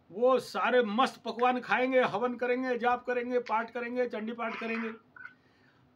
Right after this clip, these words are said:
अलग अलग विधान है। माँ कभी नहीं बोलती है भूखे रह के साधना करो। माँ देख,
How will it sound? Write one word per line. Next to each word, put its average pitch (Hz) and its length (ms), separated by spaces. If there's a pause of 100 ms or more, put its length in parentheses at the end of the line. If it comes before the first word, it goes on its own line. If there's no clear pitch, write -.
अलग 294 320
अलग 269 340
विधान 233 440
है। 214 560
माँ 208 340
कभी 240 300
नहीं 254 180
बोलती 240 340
है 254 120
भूखे 240 340
रह 208 140
के 226 160
साधना 202 440
करो। 240 400 (340)
माँ 214 320
देख, 220 220